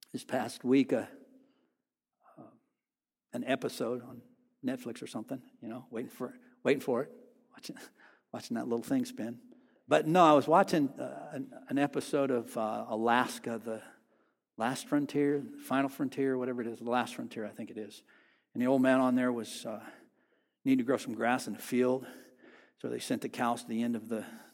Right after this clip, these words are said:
the bay, and, and he had to fertilize. So he was gonna have to fix a manure spreader that he hadn't used, ever used. It was just in a pile of junk metal, but he dra-, he, he drug it out and he fixed the manure,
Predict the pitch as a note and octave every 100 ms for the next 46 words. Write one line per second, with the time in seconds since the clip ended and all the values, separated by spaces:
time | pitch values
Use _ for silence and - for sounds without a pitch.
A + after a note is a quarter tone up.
0 | _ - A2 A#2 A#2 A#2 A2 - - -
1 | _ _ _ _ - G2 A#2+ A2+ A#2 G#2
2 | - - C#3 B2 A#2 A2+ A2+ A2 - -
3 | - - A2+ - A#2+ A2+ A#2+ - - B2+
4 | B2 G#2+ A#2 C3+ C3 - C3+ B2+ B2+ A#2
5 | A#2 C3 B2 A#2+ A2+ B2 B2+ - B2 B2+
6 | B2+ B2+ B2+ B2 A#2+ A2+ G#2 A#2+ B2+ G#2+
7 | - A#2+ A#2 G#2+ G2+ - - - - _
8 | - G#2 D3 C3 B2+ B2+ B2+ C3 A2+ A#2+
9 | - A#2+ C3 A2+ A2+ B2+ - G#2 A2+ C#3
10 | C3 B2 C3+ A#2+ G#2+ D3 - - A#2 B2+